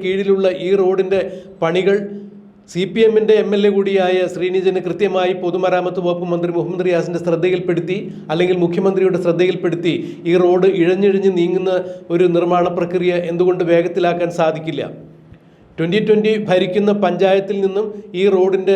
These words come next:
നിർമ്മാണത്തിന് നിശ്ചിതമായ ഒരു തുക കൊടുക്കുന്നുണ്ട്. അതുകൊണ്ട്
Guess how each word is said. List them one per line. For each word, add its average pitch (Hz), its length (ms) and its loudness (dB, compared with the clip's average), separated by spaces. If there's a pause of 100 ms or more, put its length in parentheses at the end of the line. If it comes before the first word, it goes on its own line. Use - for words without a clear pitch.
(140)
നിർമ്മാണത്തിന് 185 580 0 (120)
നിശ്ചിതമായ 185 500 0 (140)
ഒരു 175 60 0 (100)
തുക 170 100 -4 (100)
കൊടുക്കുന്നുണ്ട്. 170 480 -2 (380)
അതുകൊണ്ട് 170 280 2